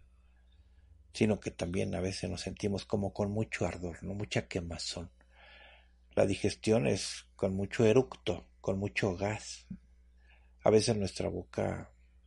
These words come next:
despide un aliento fétido, desagradable. Estamos fermentosos, decimos, ¿no? Lo que tenemos que hacer es tonificar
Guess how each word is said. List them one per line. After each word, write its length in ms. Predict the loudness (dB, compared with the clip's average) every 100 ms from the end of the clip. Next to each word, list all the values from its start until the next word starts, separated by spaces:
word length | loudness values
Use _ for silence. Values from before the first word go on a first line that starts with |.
| -20 -20 -2
despide 320 | -2 0 0
un 160 | 2 0
aliento 420 | -2 -4 -4 -6
fétido, 640 | 0 0 0 -4 -4 -4
desagradable. 880 | -4 -4 -4 -2 -2 -2 -4 -6 -14 -16 -20 -20 -20 -20 -20 -20 -20 _ -20 _ -20 -20 _
Estamos 380 | -6 0 2 2
fermentosos, 800 | 0 -2 -2 -6 -2 -2 -2 -8
decimos, 560 | -8 -6 -4 -4 -6 -8
¿no? 260 | -8 -10 -14 -20 -20 -20 _ -20 _ _ _ _ _ _ _ _ -20 _ _ _ 2
Lo 120 | 4
que 120 | 6 4
tenemos 420 | 6 6 4 4
que 120 | 4
hacer 220 | 4 2
es 100 | 0
tonificar 680 | 0 -2 -2 -6 -8 -6 -8